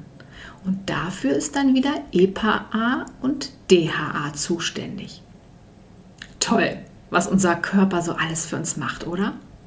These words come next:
Ich finde das immer wieder so überwältigend, dass der genau weiß, wann er was machen muss und was er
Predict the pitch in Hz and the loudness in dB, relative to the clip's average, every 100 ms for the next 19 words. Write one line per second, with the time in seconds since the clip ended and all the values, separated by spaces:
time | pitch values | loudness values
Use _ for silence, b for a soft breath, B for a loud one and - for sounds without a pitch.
0 | - - - - - 135 - 151 143 147 | -20 -18 -12 -10 -6 -4 -2 -2 -4 -4
1 | 139 135 B B B B B 170 - 220 | -4 -6 B B B B B -2 4 6
2 | 233 - 196 185 156 175 220 285 311 - | 6 4 4 4 4 2 4 4 4 4
3 | 190 160 160 247 285 - B B - 190 | 4 2 0 0 -2 -6 B B -6 -4
4 | - 180 175 170 180 226 311 202 180 196 | 0 0 0 -2 0 2 2 0 0 0
5 | 240 254 - - 202 233 185 165 185 226 | 0 0 0 2 0 0 -2 -4 0 2
6 | - 180 165 196 180 147 - 196 - B | 2 2 0 -2 -2 -4 -2 -2 -4 B
7 | B B B 180 175 - 160 185 247 247 | B B B -4 -2 -6 -2 2 2 2
8 | - 175 170 160 | -2 -4 -4 -4